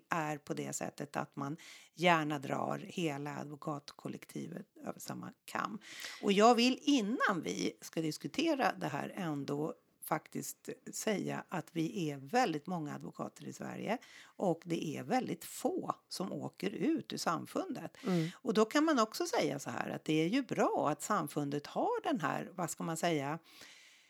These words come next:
Speaker 1: eh, alltså, ver-, en tvättande verksamhet där man tvättar bort,
Speaker 2: Mm.
Speaker 1: eh, är inte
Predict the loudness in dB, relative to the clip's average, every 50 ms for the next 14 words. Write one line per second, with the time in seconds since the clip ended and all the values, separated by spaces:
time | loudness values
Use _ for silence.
0 | _ _ _ _ -6 0 2 4 6 6 6 6 4 2 0 0 -4 -4 -4 -2
1 | 0 2 4 4 4 4 2 0 -4 -4 -4 -4 -2 4 8 8 10 10 8 6
2 | 2 -2 0 -2 -2 0 0 -2 -2 0 0 0 0 0 2 4 4 4 4 4
3 | _ 6 6 6 6 6 6 6 6 6 4 2 -2 0 2 2 2 2 2 2
4 | 2 2 2 0 0 -2 -6 -10 -16 _ _ _ -10 2 6 6 8 8 8 6
5 | 8 8 6 6 4 2 -4 _ -8 -6 -6 -6 -6 0 4 6 8 8 8 8
6 | 6 4 2 0 -2 -2 0 2 2 2 2 0 0 0 0 -2 -4 -2 2 4
7 | 4 6 6 6 4